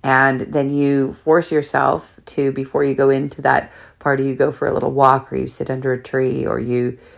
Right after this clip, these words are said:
um, stop and get a sip of something and just decompress for yourself for a moment.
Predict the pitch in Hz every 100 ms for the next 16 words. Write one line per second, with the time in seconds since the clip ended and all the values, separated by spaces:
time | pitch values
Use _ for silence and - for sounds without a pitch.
0 | - _ - - 64 - - _ _ _
1 | _ _ - - - 156 131 120 147 123
2 | 117 - - 131 131 123 - - - -
3 | 131 - 139 - - - - - _ _
4 | _ _ _ 143 135 147 135 165 - 143
5 | - 175 156 113 - - - - 151 170
6 | - - - - - - -